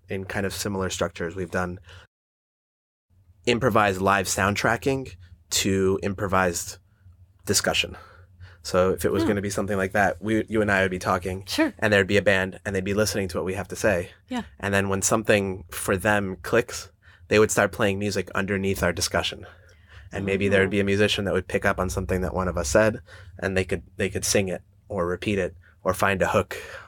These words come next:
Speaker 1: or play bass or play drums or whatever underneath our discussion.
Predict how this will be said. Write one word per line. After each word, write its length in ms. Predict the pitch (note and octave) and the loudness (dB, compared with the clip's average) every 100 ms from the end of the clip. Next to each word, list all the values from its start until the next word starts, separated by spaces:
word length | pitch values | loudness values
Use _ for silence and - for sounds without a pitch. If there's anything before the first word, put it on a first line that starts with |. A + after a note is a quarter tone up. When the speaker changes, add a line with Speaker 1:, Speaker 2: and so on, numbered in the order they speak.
| - | -10
Speaker 1:
or 540 | - G2 E2+ E2+ E2 F2+ - - - | -4 -2 0 0 -2 -6 -16 -20 -2
play 180 | A2 F#2 | 0 2
bass 460 | G2+ F#2 - - | 2 2 -2 -4
or 120 | - | -6
play 160 | - F2+ | -4 0
drums 380 | G2+ G2 F2+ F#2 | 2 0 -2 -4
or 60 | |
whatever 360 | F2 F#2+ D#2+ E2+ - - G2 | 0 0 -2 -8 -14 -12 -8
underneath 520 | F#2 F2 F2 - - - | -6 -4 -6 -6 -14 -6
our 280 | F#2 E2+ E2 | -4 -4 -6
discussion. 480 | D2+ - - - | -6 -4 -6 -8